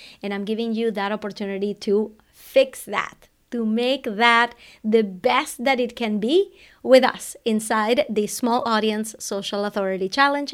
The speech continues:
at social authority challenge dot com slash join. So make sure that you go there. All right, so let's recap.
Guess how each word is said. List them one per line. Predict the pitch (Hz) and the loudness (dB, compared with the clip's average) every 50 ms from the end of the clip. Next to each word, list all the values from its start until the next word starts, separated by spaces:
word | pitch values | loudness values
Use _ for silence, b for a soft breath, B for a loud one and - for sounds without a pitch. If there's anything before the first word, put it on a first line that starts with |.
| - | -4
at | - 202 202 - - b b b b b b | -4 -4 -4 -6 -10 b b b b b b
social | - - 311 311 294 302 311 294 294 294 - | -4 0 2 2 2 2 0 0 0 0 -4
authority | 269 254 269 254 247 247 240 240 226 240 226 | -4 -2 0 0 2 2 2 2 0 -2 -4
challenge | 220 - 220 202 202 202 196 202 - - | -6 -4 -4 -4 -4 -4 -6 -8 -10 -10
dot | - 190 185 - | -12 -12 -10 -6
com | - 269 285 285 294 294 285 _ | -4 -2 -2 -2 -2 -4 -10 _
slash | _ - - - 196 196 196 190 - - - _ _ _ - | _ -16 -12 -8 -6 -6 -6 -8 -10 -14 -18 _ _ _ -10
join. | 185 170 208 185 - - 202 | -8 -6 -6 -6 -8 -10 -14
So | - - 196 | -12 -10 -8
make | 185 185 190 190 190 | -6 -6 -6 -8 -8
sure | - - 196 190 | -8 -8 -6 -6
that | 190 202 196 175 | -6 -6 -6 -4
you | 196 190 | -4 -4
go | 175 190 185 | -4 -4 -6
there. | 185 180 - 202 B B B B B B B - | -6 -6 -8 -10 B B B B B B B 4
All | 277 | 6
right, | 311 339 277 - - - | 8 8 8 6 2 2
so | - 302 | 4 6
let's | 285 294 311 330 339 359 | 6 6 4 4 4 2
recap. | 339 320 359 403 392 359 - 277 254 - - - | 2 4 4 4 4 4 4 4 2 2 2 0